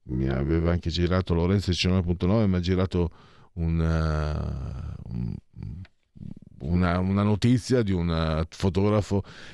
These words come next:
che se l'è presa pesantemente con Sala, gli ha detto: "Sala, dimettiti e vai al mare", perché Sala ha messo a disposizione dei, di Fe-, di Fedez, eh, la piazza Duomo,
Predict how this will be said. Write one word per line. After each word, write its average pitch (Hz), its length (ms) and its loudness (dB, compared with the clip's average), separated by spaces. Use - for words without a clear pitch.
che 87 100 -4
se 98 140 0
l'è 95 120 2
presa 92 720 2
pesantemente 95 800 0
con 110 200 2
Sala, 98 460 4
gli 87 100 2
ha 90 40 4
detto: 92 240 0
"Sala, 98 360 2
dimettiti 92 760 2
e 82 300 4
vai 90 180 2
al 101 120 2
mare", 87 360 2
perché 82 260 -6
Sala 87 300 2
ha 80 40 0
messo 85 260 0
a 82 40 2
disposizione 80 720 0
dei, 87 400 4
di 87 100 0
Fe-, 92 300 0
di 92 300 2
Fedez, 95 560 2
eh, 87 240 4
la 82 120 2
piazza 92 480 0
Duomo, 98 680 2